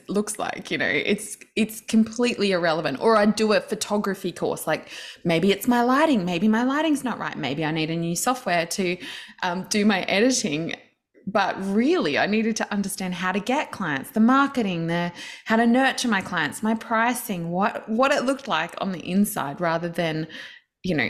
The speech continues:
it was never about the skill. And then once you have these business foundations, and it was the same when I moved into coaching. I was like, "I'm not a certified coach. I don't have N L P training." I was like, "Do I go and spend six grand for N L P training?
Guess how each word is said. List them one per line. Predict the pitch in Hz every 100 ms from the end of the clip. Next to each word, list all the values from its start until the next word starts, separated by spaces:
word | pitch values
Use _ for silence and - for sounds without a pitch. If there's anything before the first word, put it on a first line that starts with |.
| -
it | 196
was | 202 208
never | 190 185 170
about | 160 147 -
the | 151
skill. | - - 151 - - -
And | -
then | 190 185
once | 185 -
you | 185
have | - 175 170
these | 165 165
business | - 151 156 143
foundations, | 156 139 139 - -
and | 302
it | 349
was | 370
the | 403
same | 392 392 349
when | 262
I | 208 175 -
moved | 208 208 202 196
into | 190 -
coaching. | - 269 - 160
I | 151
was | 175 175
like, | 151 -
"I'm | 147
not | 285 370
a |
certified | - 156 147 139 131
coach. | - 101 175 - - - -
I | 147
don't | 196 359
have | 277 214 190
N | 180
L | 165
P | 160 160
training." | 139 147 127 202
I | - - - 277
was | 285
like, | 262
"Do | 254 196
I | 180
go | 175 180
and | 196
spend | 208 196 185
six | - 190
grand | - 185 170 170
for | -
N | 175
L | 165
P | 156 202
training? | 247 202 143 131 151 254 -